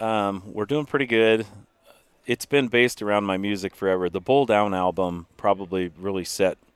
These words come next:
set me off a lot better than anything I've ever done as far as, uh,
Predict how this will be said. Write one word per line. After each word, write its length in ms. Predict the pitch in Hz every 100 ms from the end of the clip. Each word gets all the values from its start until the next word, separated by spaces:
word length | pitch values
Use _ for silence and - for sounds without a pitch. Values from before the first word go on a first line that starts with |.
| _ _ _ _
set 200 | - 113
me 140 | 85 101
off 240 | 95 92
a 40 | 85
lot 260 | 90 78
better 280 | 92 87 87
than 420 | 82 85 80 80 -
anything 420 | 98 87 95 85
I've 160 | 80
ever 220 | 85 78 78
done 340 | 85 82 80 -
as 80 |
far 260 | - 85 82
as, 200 | 80 76
uh, 200 | 80 76